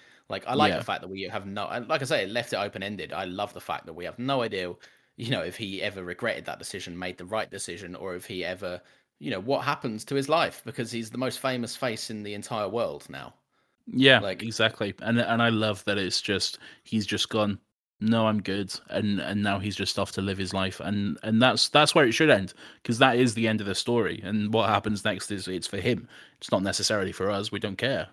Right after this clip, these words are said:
Speaker 2: We wanna make a good movie. So who cares?
Speaker 1: Yeah.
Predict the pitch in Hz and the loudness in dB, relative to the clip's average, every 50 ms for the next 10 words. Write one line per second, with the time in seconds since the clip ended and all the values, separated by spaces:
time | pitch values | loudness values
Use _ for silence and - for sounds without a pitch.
0 | - - 104 107 104 104 - - 101 95 107 101 104 113 123 - - 95 - - | -10 -8 -6 -4 -4 -4 -4 -6 -6 -6 -6 -4 -2 -2 -2 -4 -6 -8 -12 -16
1 | - - - _ - - - 90 98 95 101 98 - - - - 117 104 - 123 | -20 -20 -20 _ -8 -6 -2 -2 0 0 -2 -4 -6 -8 -8 -4 -4 -2 0 0
2 | 127 92 - - - - 135 156 151 | -2 -2 -2 -8 -4 0 2 2 2